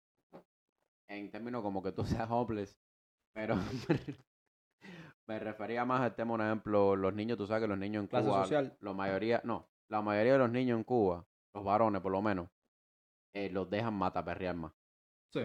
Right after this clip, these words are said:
Speaker 1: En ese sentido, como que, ah, que yo voy a jugar fútbol y jugar pelota, y me metía hasta las tantas en la calle, mataperreando, y hay otros niños que tienen otro estatus social, otro estatus económico,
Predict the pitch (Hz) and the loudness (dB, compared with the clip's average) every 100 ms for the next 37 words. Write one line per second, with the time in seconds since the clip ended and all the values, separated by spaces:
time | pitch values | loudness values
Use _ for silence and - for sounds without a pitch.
0 | 101 98 104 110 107 98 110 107 98 92 | -6 -4 -4 -4 -4 -2 -2 -2 -4 -4
1 | 92 92 92 92 92 104 107 95 92 95 | -4 -4 -4 -4 -2 2 2 2 0 2
2 | 101 98 95 98 95 98 101 101 98 101 | 0 -2 -6 -10 -6 -2 0 0 0 0
3 | 92 92 143 139 113 113 113 104 95 95 | -2 -2 0 2 2 4 4 4 0 0
4 | 92 92 107 131 120 107 107 - _ _ | 0 0 2 2 2 0 -2 -6 _ _
5 | _ 95 95 92 95 101 98 95 95 90 | _ -10 -6 -4 0 4 4 2 0 -10
6 | 87 104 104 101 98 101 131 127 120 117 | -6 -6 -4 -6 -6 0 2 4 2 0
7 | 113 98 92 92 104 131 131 127 117 113 | 0 -2 -2 -4 -4 -2 -2 -2 -4 -6
8 | _ _ _ _ 95 95 104 113 113 101 | _ _ _ _ -6 -2 -2 -2 -2 -2
9 | 98 107 117 95 90 87 90 87 92 98 | -2 -4 -6 -6 -4 -4 -6 -4 -4 -2
10 | 101 - 98 98 101 101 101 98 98 - | -4 -2 -2 0 0 -2 -2 -6 -8 0
11 | 98 101 98 92 - 92 98 98 101 104 | 2 2 0 -6 -6 -6 -4 -2 0 0
12 | 110 107 110 123 | 0 0 -4 -6